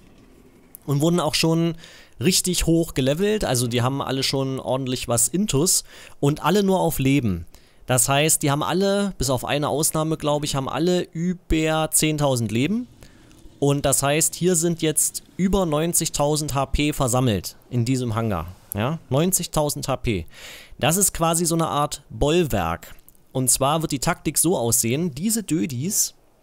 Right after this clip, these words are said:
werden als erste den Affen angreifen.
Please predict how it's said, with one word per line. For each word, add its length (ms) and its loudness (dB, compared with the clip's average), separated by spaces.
werden 640 0
als 220 0
erste 320 0
den 160 -2
Affen 240 -2
angreifen. 580 -2